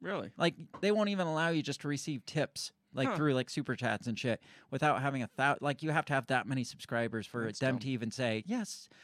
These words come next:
Speaker 2: you are big enough. You, you have my blessing to receive tips."
Speaker 1: <laughs>
Speaker 2: So if you wanna send us a tip, you <laughs> we have ways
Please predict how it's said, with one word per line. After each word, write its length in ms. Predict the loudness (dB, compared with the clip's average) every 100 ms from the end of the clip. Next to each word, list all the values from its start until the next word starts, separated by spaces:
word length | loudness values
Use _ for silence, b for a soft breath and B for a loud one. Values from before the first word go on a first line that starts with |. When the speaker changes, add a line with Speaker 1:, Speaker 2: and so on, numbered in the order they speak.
| B _
Speaker 2:
you 160 | -4 -2
are 100 | -2
big 280 | 0 0
enough. 300 | 0 0 -2 -6 b b b b _
You, 400 | 0 4 4 0 -4
you 160 | -2
have 180 | -2 0
my 160 | 0 0
blessing 480 | 4 2 4 4 4
to 120 | 4
receive 460 | 4 2 4 4 2
tips." 440 | 2 2 0 -14 _ -18
Speaker 1:
<laughs> 100 | -18 _ _
Speaker 2:
So 200 | 4 6
if 100 | 6
you 80 | 2
wanna 140 | 0
send 180 | 2 2
us 100 | 0 -2
a 20 |
tip, 320 | 2 0 4
you 100 | 2
<laughs> 40 | 4 2 -2 -4 -4 -2 -4 0 -4 -2 -6 -4 -8 -4 -6 -6 -10 -8 -12 -12 -18 -18 B B -4
we 100 | 4
have 240 | 6 6 6
ways 460 | 4 6 4 0